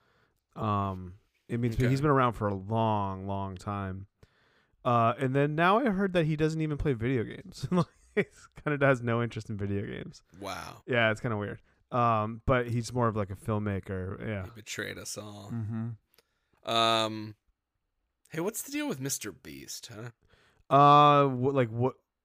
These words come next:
Speaker 1: wh-, <laughs>
Speaker 2: Why
Speaker 1: I,
Speaker 2: does his,
Speaker 1: I, I am a
Speaker 2: why
Speaker 1: little
Speaker 2: does his
Speaker 1: familiar.
Speaker 2: face look like that?
Speaker 1: I don't know. I don't know why he's so popular. He puts a lot of work into his videos, so I think
Speaker 2: That's
Speaker 1: that's
Speaker 2: what I
Speaker 1: why.
Speaker 2: heard. Yeah.
Speaker 1: Um, I'll say, 'cause my son watches a lot of YouTube,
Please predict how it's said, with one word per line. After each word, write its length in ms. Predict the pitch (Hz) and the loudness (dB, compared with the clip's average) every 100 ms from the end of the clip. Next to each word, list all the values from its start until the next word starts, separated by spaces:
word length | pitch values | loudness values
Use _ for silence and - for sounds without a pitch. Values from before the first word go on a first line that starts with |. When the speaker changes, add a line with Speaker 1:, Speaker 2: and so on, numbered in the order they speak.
| _ | _
Speaker 1:
wh-, 440 | 156 156 - - 151 - | -20 -20 -18 -6 -6 -6
<laughs> 140 | - | -8
Speaker 2:
Why 140 | 139 190 | 6 8
Speaker 1:
I, 20 | |
Speaker 2:
does 140 | 233 | 8
his, 80 | 240 | 8
Speaker 1:
I, 80 | 190 | 8
I 120 | 220 208 | 8 6
am 120 | 247 | 8
a 40 | |
Speaker 2:
why 100 | 214 | 8
Speaker 1:
little 140 | - 160 | 8 6
Speaker 2:
does 100 | 294 | 4
his 80 | 139 | 2
Speaker 1:
familiar. 180 | 131 147 | 4 6
Speaker 2:
face 260 | 165 98 120 | 8 6 0
look 220 | 113 - | -4 -6
like 220 | 95 85 - | -10 -10 -12
that? 280 | 78 76 - - | -14 -14 -14 -8
Speaker 1:
I 100 | 262 | 0
don't 240 | 339 285 | 2 4
know. 240 | 143 135 127 | 4 4 2
I 100 | 185 | 0
don't 120 | 269 | 2
know 80 | 240 | 4
why 140 | 233 | 6
he's 100 | 185 | 4
so 140 | - 131 | 2 0
popular. 600 | - 117 - 95 95 - | 0 -2 -2 -4 -4 -6
He 140 | - 156 | -2 0
puts 180 | - - | 0 0
a 40 | |
lot 120 | 339 349 | -2 0
of 120 | 135 | 2
work 280 | 127 143 143 | 2 2 0
into 160 | 120 | -2
his 140 | 120 98 | -2 -2
videos, 480 | 101 110 131 147 | -4 0 0 0
so 160 | 143 123 | -2 -2
I 80 | 107 | -2
think 200 | - 123 | -4 -4
Speaker 2:
That's 60 | |
Speaker 1:
that's 200 | - 135 | 0 2
Speaker 2:
what 80 | 113 | 2
I 20 | |
Speaker 1:
why. 140 | 113 131 | 2 0
Speaker 2:
heard. 140 | 151 104 _ - | -4 -10 _ -10
Yeah. 300 | 110 90 80 - - | -6 -6 -8 -10 -2
Speaker 1:
Um, 340 | 120 113 107 - | 2 2 0 -2
I'll 120 | 135 | -2
say, 180 | - 156 | 0 0
'cause 180 | 135 127 | -2 0
my 120 | 147 | 0
son 320 | - 117 117 | 2 0 2
watches 280 | 107 98 110 | 0 -2 -4
a 60 | |
lot 180 | 104 101 | -2 0
of 60 | 98 | 0
YouTube, 640 | 98 104 - 107 95 92 | 0 -2 -2 -2 -2 -6